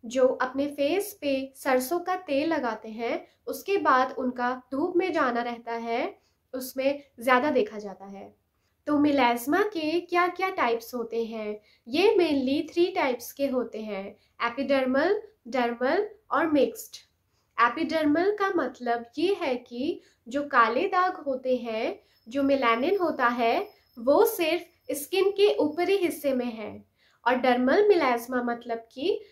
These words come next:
जो ब्लैक पिगमेंट होता है, वो स्किन के थोड़े नीचे के हिस्से में है,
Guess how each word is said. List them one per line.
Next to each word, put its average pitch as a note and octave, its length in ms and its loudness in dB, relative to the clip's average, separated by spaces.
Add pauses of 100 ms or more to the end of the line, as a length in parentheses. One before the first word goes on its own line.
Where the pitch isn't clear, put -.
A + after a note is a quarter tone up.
(140)
जो B3 200 0
ब्लैक A#3+ 420 2
पिगमेंट D4+ 420 0
होता B3+ 260 0
है, A#3+ 440 -2 (220)
वो C#4+ 240 2
स्किन F4+ 400 2
के E4 400 0 (300)
थोड़े G#4 280 6
नीचे D#4+ 400 2
के E4 120 -6
हिस्से D4 420 -2
में A#3 220 -2
है, G#3+ 360 -8